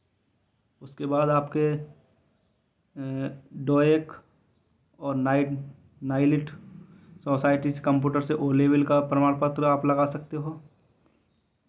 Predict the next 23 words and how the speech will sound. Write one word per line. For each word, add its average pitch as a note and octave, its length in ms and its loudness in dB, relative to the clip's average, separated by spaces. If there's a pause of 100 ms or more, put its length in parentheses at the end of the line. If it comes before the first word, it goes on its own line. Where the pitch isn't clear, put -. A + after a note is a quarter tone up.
(420)
दो C#3 160 -2
वर्ष C#3 220 0
का D3 140 2
अगर C#3+ 160 2
आपने C#3+ 540 0 (120)
सेवा C3+ 280 0
दी C3+ 180 2
है C#3+ 60 4
उसका C#3 360 -2
भी, D3 260 -2 (1080)
एनसीसी C#3+ 460 -4
credit C#3+ 520 0 (540)
B C#3 240 0
कम-, C#3+ 180 -4
B C#3 220 0
प्रमाण C#3+ 320 2
पत्र D3 380 -4 (1000)
आप C3+ 200 -6
इसमें C#3+ 200 -2
लगा C#3 220 2
सकते C#3+ 320 -8
हो। D3+ 200 -4 (1700)
और C#3 380 -8